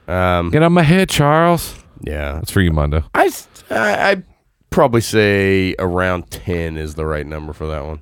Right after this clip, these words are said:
Speaker 2: Uh, number six, The Shining, Jack,
Speaker 1: Jack Torrance,
Speaker 2: Jiminy
Speaker 1: yeah.
Speaker 2: Christmas.
Speaker 1: Uh, yeah, maybe quite,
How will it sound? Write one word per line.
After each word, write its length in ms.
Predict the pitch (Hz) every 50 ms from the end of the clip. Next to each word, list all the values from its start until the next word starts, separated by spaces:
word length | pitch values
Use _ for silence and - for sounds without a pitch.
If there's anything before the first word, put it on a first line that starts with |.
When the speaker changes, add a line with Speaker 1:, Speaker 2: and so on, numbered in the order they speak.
| - -
Speaker 2:
Uh, 200 | - - 104 104 110
number 180 | 120 120 113
six, 520 | 107 - - - 131 131 135 127 - - -
The 100 | 113 104
Shining, 600 | - - - 110 101 104 113 117 120 120 117 110
Jack, 360 | 101 95 101 101 107 113 117
Speaker 1:
Jack 60 | 120 -
Torrance, 500 | 98 95 95 95 98 98 98 101 104 92
Speaker 2:
Jiminy 160 | 85 80 82
Speaker 1:
yeah. 80 | 82 80
Speaker 2:
Christmas. 720 | 85 90 92 95 82 85 85 82 80 76 - - - -
Speaker 1:
Uh, 300 | 80 85 85 85 82 82
yeah, 400 | 85 85 82 80 78 80 80 80 - -
maybe 800 | 78 92 90 87 85 82 85 82 82 82 80 80 80 80 76 - - _ _ _ _ - _ _ _ _ _
quite, 220 | - - 85 -